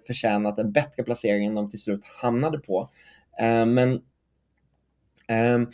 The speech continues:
men när det gäller Bulgarien så hade ju de också ett par år, eh, bra resultat.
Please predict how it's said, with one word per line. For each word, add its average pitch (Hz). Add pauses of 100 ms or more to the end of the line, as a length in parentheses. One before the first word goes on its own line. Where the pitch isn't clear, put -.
(300)
men 165
när 160
det 165
gäller 190
Bulgarien 135
så 147
hade 147
ju 202
de 139
också 123
ett -
par 120 (180)
år, 139 (340)
eh, 117
bra 120
resultat. 123